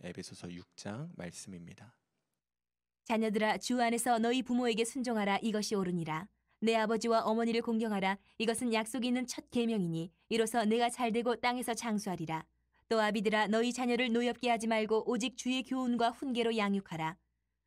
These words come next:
Speaker 2: 종들아, 두려워하고 떨며 성실한 마음으로 육체의 상전에게 순종하기를 그리스도께 하듯 하라. 눈가림만 하여 사람을 기쁘게 하는 자처럼 하지 말고 그리스도의 종들처럼 마음으로 하나님의 뜻을 행하고 기쁜 마음으로 섬기기를 주께 하듯 하고 사람들에게 하듯 하지 말라.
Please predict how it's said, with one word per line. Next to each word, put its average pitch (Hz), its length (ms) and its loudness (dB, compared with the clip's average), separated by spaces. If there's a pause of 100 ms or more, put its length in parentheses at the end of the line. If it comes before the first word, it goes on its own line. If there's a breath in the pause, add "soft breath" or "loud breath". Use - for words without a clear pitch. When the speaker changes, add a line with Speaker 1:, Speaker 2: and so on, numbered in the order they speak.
(120)
Speaker 2:
종들아, 240 400 2
두려워하고 233 580 2
떨며 233 420 0
성실한 262 420 -4
마음으로 240 480 2
육체의 247 360 -2
상전에게 233 480 0
순종하기를 220 680 0
그리스도께 214 520 -2
하듯 202 300 -4
하라. 190 240 -4 (560)
눈가림만 247 500 2
하여 247 200 0
사람을 240 380 0
기쁘게 233 300 -4
하는 233 160 0
자처럼 233 440 -2
하지 226 180 -2
말고 208 420 -2 (200 soft breath)
그리스도의 247 400 0
종들처럼 247 560 0
마음으로 254 420 2
하나님의 262 460 -2
뜻을 285 240 -4
행하고 180 420 -2 (160)
기쁜 254 300 0
마음으로 240 420 4
섬기기를 233 560 0
주께 226 320 -2
하듯 220 240 -4
하고 220 220 2
사람들에게 254 560 0
하듯 254 260 -4
하지 240 160 -6
말라. 170 380 0